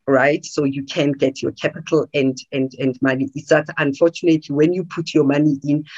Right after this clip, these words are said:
on the twenty-fourth of December and decide on the thirty-first, no, you want to buy champagne,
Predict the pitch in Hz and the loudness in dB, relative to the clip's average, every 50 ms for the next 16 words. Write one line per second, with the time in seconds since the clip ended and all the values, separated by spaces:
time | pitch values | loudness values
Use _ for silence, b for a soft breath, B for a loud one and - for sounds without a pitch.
0 | B B B 139 151 147 151 151 151 - 156 143 135 - 139 - - 156 147 151 | B B B 2 4 4 4 0 0 0 0 0 0 0 -4 -4 0 0 0 2
1 | - 147 143 - - 139 135 - - 147 143 139 143 147 143 139 143 139 135 135 | 0 -2 -4 -4 -8 -10 -6 -2 0 0 2 0 0 -2 -2 0 2 0 0 0
2 | 139 131 - 143 147 147 139 139 139 135 135 135 - 143 135 - - - - 147 | -2 -6 0 2 2 2 2 2 2 2 2 0 -2 -8 -8 -8 -12 -8 -4 -2
3 | 147 139 - - 139 139 139 139 135 139 135 135 139 147 151 - 151 139 - 131 | -2 -2 0 2 2 4 4 2 0 -2 -2 0 0 -2 -2 -4 -8 -4 -2 0
4 | 135 139 - - 143 139 135 - - 156 147 135 131 - | 0 0 0 -2 -2 -2 -2 -4 -4 -4 -4 -4 -6 -8